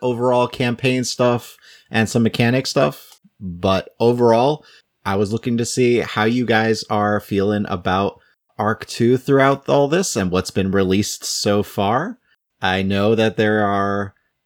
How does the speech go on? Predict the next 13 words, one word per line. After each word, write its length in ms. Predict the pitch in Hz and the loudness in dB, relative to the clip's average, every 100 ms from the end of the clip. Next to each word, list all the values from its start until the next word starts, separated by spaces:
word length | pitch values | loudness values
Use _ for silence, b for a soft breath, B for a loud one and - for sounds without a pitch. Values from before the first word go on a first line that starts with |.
| _ | _
a 180 | 98 90 | -4 -2
lot 440 | 87 87 98 - | -2 -2 -2 -2
that's 180 | 117 - | -6 -4
happened 480 | 120 101 123 127 139 | -2 -2 -2 -4 -4
<laughs> 0 | |
since 480 | - - - - - | -8 -6 -2 -2 0
the 80 | |
episodes 460 | 135 - 123 135 131 | -2 -2 -2 0 0
that 120 | 131 | 0
we've 220 | 135 127 | -2 -2
released, 560 | 135 139 170 - - - B B _ _ - | 0 2 0 -2 -8 -12 B B _ _ -8
but 320 | 87 80 - _ _ _ | -6 -6 -12 _ _ _
yeah, 280 | 90 98 156 | -2 0 0